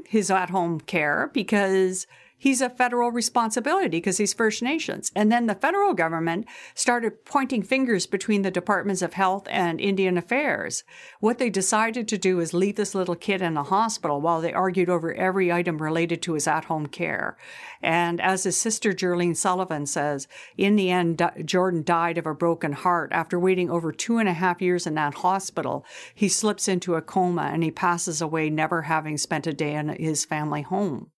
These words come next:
So Jordan's principle is named in memory of Jordan, and it simply is this,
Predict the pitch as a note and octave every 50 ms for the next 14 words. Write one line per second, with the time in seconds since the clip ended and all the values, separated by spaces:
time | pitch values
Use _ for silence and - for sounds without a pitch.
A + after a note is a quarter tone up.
0 | _ _ _ _ _ _ - - A3 G3+ G3 F#3 - A#3 A#3+ C4 D#4 D#4+ E4+ E4
1 | - - A3 G#3+ G#3 G#3+ - G#3 - G#3 F3+ - - E3 D#3 D3 F3 F3 E3+ E3+
2 | F#3 F#3 F3 E3+ E3 D#3 D#3 D#3+ E3 E3+ E3+ E3+ D#3 D3+ D3 D3 C#3+ - - D#3
3 | D3 D3 D3+ F3+ G#3+ C4 C#4+ - - - - - - - - F#3+ F#3+ G#3 G#3 F#3
4 | A3 A#3 A3 - - C#4+ D#4+ - E4 E4 D#4+ D#4 D#4 - - F4 F#4 - - -
5 | -